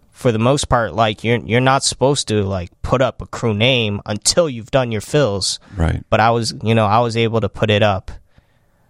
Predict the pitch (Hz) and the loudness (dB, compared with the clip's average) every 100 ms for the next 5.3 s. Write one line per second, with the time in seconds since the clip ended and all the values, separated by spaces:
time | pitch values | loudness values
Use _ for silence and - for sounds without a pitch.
0 | _ _ _ _ _ _ _ _ - 90 | _ _ _ _ _ _ _ _ -6 0
1 | 87 98 98 107 - 95 78 - _ _ | 0 0 -6 -6 0 0 0 -8 _ _
2 | - - 104 95 - - _ _ _ - | -16 -2 0 0 -6 -20 _ _ _ -2
3 | 107 110 107 98 - _ _ _ _ _ | 0 0 -2 -4 -10 _ _ _ _ _
4 | _ _ _ _ _ _ _ - - - | _ _ _ _ _ _ _ -20 -20 -20
5 | _ - 92 | _ -8 -4